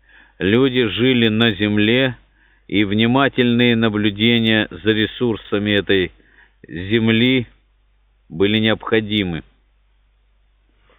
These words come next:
Путники остановились на вершине холма. Оглядевшись, Джандалар понял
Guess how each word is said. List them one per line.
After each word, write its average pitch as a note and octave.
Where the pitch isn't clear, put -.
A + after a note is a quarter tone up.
Путники A#2
остановились A#2
на G2+
вершине G2+
холма. G2+
Оглядевшись, A2+
Джандалар A#2
понял G#2+